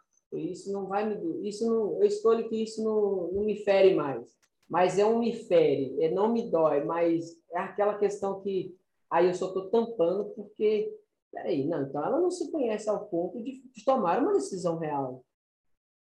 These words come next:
Eu tô falando por falar? Não, peraí. Se eu falo que isso não me dói mais,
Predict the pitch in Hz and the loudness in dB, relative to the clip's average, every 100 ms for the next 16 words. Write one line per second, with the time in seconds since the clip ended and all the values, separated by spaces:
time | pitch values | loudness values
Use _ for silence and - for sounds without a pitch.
0 | _ 180 175 170 165 170 170 214 240 175 | _ -4 -4 -4 -2 0 2 0 -2 -4
1 | - 180 208 156 151 196 127 - - 254 | -2 0 2 0 0 -2 -4 -8 -16 -6
2 | 311 196 180 - _ _ _ _ _ - | -4 -4 -6 -12 _ _ _ _ _ 2
3 | 202 247 - 302 214 214 202 185 190 180 | 6 6 6 6 6 2 0 -2 -2 -2
4 | 175 160 165 156 170 330 359 | 0 2 2 2 2 2 0